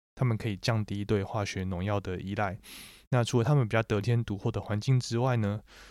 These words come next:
很多的酒庄和酿酒的人呢，他们追求有机种植，单纯呢，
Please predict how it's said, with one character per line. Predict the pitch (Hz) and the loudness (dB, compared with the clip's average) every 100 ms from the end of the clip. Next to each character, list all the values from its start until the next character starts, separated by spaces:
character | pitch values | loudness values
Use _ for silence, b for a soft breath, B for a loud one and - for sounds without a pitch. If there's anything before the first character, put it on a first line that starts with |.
| B | B
很 | - 107 | -6 0
多 | 120 143 | 2 4
的 | 131 | 4
酒 | 113 92 | 2 -4
庄 | 92 113 | -2 -4
和 | 110 123 113 | -2 -2 0
酿 | 123 | 0
酒 | 110 95 | 0 -4
的 | 95 | -6
人 | 92 92 87 | -6 -6 -6
呢， | 92 101 - _ _ | -6 -8 -12 _ _
他 | - | 0
们 | 117 | 0
追 | 113 131 | 4 4
求 | 131 120 | 4 0
有 | 98 | -2
机 | 92 107 | -4 -2
种 | 120 104 | 0 0
植， | - | -4
单 | 95 131 151 | 0 4 6
纯 | 120 101 | 4 2
呢， | 101 | 0